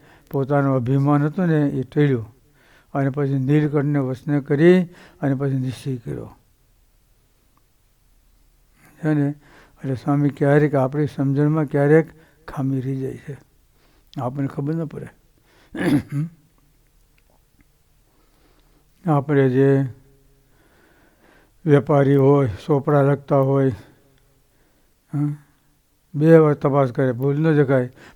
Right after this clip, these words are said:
પણ ઓડિટવાળો આવે તો, હમ? એ ભૂલ કાઢી દે,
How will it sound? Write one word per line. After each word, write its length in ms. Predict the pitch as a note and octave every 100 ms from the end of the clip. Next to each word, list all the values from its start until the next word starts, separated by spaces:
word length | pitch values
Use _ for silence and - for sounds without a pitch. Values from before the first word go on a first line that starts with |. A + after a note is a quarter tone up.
| -
પણ 100 | C3
ઓડિટવાળો 600 | C3 C#3 D3+ C#3 D3 D3
આવે 220 | D3+ D#3
તો, 300 | C#3+ D3+ C#3+ - _ _ _ _ _ _ _ _ _ _ _ _ _ _ _ _ _ _ _ _ _ _ _ _ _ _ _ _ _ _ _
હમ? 220 | C#3 D3 D3 _ _ _ _ _ _ _
એ 100 | D#3
ભૂલ 220 | D3 D#3+ E3
કાઢી 400 | F3 D#3+ C#3+
દે, 60 | B2+